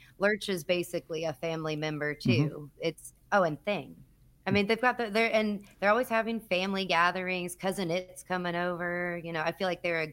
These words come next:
Speaker 1: good example of a, of a strong family unit. <laughs>
Speaker 2: Mm-hmm. My, my
Speaker 1: Which is
Speaker 2: son
Speaker 1: weird to
Speaker 2: played
Speaker 1: say.
Speaker 2: Lurch in a play. He, in the
Speaker 1: Oh,
Speaker 2: Addams
Speaker 1: that's
Speaker 2: Family play,
Speaker 1: cool.
Speaker 2: he played Lurch.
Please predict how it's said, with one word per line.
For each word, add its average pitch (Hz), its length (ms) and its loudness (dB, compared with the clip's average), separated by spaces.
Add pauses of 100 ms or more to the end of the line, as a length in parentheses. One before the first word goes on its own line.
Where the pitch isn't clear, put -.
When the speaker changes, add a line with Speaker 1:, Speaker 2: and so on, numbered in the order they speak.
Speaker 1:
good 156 380 -2 (300)
example 160 580 -2
of 147 140 -6
a, 127 180 -10 (100)
of 147 100 -8
a 147 100 -14 (180)
strong 170 500 -2
family 156 340 -4
unit. 147 480 -4
<laughs> - 80 -20
Speaker 2:
Mm-hmm. 143 520 4 (100)
My, 143 460 6
my 120 220 8
Speaker 1:
Which 123 100 8
is - 80 0
Speaker 2:
son 139 240 10
Speaker 1:
weird 120 120 6
to - 60 -8
Speaker 2:
played 120 300 6
Speaker 1:
say. 98 80 2
Speaker 2:
Lurch 98 300 4
in 101 100 4
a 92 40 0
play. 92 420 2 (460)
He, 120 120 6
in 113 180 4
the 110 60 6
Speaker 1:
Oh, 107 60 4
Speaker 2:
Addams 110 180 8
Speaker 1:
that's 107 120 2
Speaker 2:
Family 104 220 2
play, 101 240 2
Speaker 1:
cool. 95 100 0
Speaker 2:
he 107 140 0
played 101 300 0
Lurch. 95 400 0